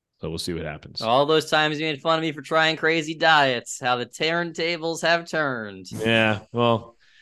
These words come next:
Speaker 1: it's, it's needed. I might need the crazy. Hopefully it's not too crazy of a diet. I think I'm just gonna, there's, like, a chart of just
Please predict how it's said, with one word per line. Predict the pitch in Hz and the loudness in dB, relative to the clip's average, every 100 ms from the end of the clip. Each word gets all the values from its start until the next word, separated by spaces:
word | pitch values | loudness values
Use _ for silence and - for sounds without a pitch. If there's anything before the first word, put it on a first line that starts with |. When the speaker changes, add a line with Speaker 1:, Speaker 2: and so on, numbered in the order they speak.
| _ _ - | _ _ 2
Speaker 1:
it's, | 131 127 - - | 2 2 -2 0
it's | 131 123 | 0 2
needed. | 131 120 117 107 | 2 4 4 2
I | 104 113 | 2 2
might | 120 | 2
need | 113 | 2
the | 110 | 0
crazy. | - 113 101 | 2 0 0
Hopefully | 98 185 185 160 | 2 2 2 0
it's | 151 | 0
not | 139 | -4
too | 123 147 | -2 -4
crazy | 139 120 107 104 | -2 -4 -2 -4
of | 98 | -6
a | 92 _ - | -8 _ -6
diet. | 101 92 92 - _ _ - | -2 -2 -4 -8 _ _ -2
I | |
think | 117 | 2
I'm | 123 | 2
just | 117 - | 0 2
gonna, | 117 113 | 0 0
there's, | 113 107 | -2 0
like, | 113 101 | 0 2
a | 107 101 | 0 0
chart | - 131 120 113 | 2 4 4 2
of | |
just | 101 107 - _ | -2 -8 -8 _